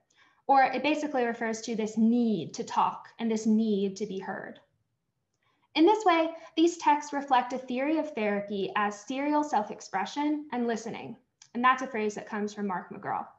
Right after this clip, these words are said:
In other words, we've constructed this subcorpus with the idea that formal experimentation and dialogue is a discursive hallmark of literary engagements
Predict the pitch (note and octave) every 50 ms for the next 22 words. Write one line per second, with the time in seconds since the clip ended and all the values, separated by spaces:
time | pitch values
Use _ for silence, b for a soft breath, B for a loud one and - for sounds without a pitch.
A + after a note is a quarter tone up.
0 | _ _ _ _ _ _ _ - _ _ _ _ _ _ _ _ _ _ - D4+
1 | E4 F#4 F#4+ F#4 E4 C#4 B3+ B3 A#3+ A3 - - - - - C#4 D4 D4 C#4+ D#4
2 | D#4 D4+ - E4+ F4+ - - F4+ A#3 A#3 B3 A#3+ - - A#3 A3+ A3+ - A#3 A3
3 | G#3+ - G3+ G3+ G3+ - A#3+ G#3 B3 B3 B3 A#3+ G#3+ - A#3 A3+ G3+ F#3 F#3 G3+
4 | - B B B - A3+ - - C#4 C4+ C#4 D#4 F4 F4+ F4 D#4+ - - - B3+
5 | A#3+ A#3+ A#3 A3 A3 G#3+ - A3 A3 G#3+ - A3+ G#3+ G3+ G3 G3 G3 C#4 D4+ E4+
6 | E4 C4+ A#3 G#3 - - - - - G#3 - - _ - B3 B3 G#3+ A3+ G3+ A3
7 | G#3+ G#3+ - - C4 B3+ B3 - C4 A#3 - - - - B3 A#3+ B3 A#3 G3+ E3+
8 | D#3+ F#3 - - - - A3+ G#3+ G#3+ A3+ B3 C4+ C4+ C4+ B3+ A#3+ A3+ A3 G#3+ G#3
9 | G3+ G3+ G3 G3 F#3+ F#3+ F#3+ - - F#3 F3+ - G3+ - - - -